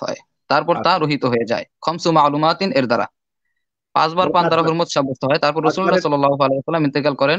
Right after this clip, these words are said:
Speaker 1: অথচ ওই আয়াতটি কোরআনের আয়াত হিসেবে তিলাওয়াত করা হতো। এটা তো ভাই আগে পড়লাম ভাই, একই জিনিস।
Speaker 2: হ্যাঁ, একই, একই হাদিস। আমি তো কোনো এডিট করিনি, আমি স-, আমার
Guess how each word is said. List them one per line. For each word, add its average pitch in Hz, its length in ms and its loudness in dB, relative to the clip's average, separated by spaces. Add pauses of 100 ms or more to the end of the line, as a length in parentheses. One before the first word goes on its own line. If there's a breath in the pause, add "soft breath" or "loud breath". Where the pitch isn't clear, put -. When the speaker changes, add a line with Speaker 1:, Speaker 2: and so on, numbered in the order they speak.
Speaker 1:
অথচ 165 280 -2
ওই 156 200 2
আয়াতটি 156 260 -2
কোরআনের 151 300 0
আয়াত 139 180 -2
হিসেবে 160 280 -2 (400)
তিলাওয়াত 151 240 2
করা 120 180 2
হতো। 113 200 -4
এটা 131 140 -2
তো 170 100 -2
ভাই 170 100 2
আগে 170 180 0
পড়লাম 160 320 -2
ভাই, 113 160 -6
একই 131 240 -2
জিনিস। 117 240 -6
Speaker 2:
হ্যাঁ, 113 120 -10 (160)
একই, 120 220 -6 (100)
একই 123 200 -10
হাদিস। 139 200 -6
আমি 151 140 -2
তো 170 80 -4
কোনো 170 200 -2
এডিট 180 280 -6
করিনি, 131 220 -6
আমি 123 160 -8
স-, 147 180 -10
আমার 143 200 -8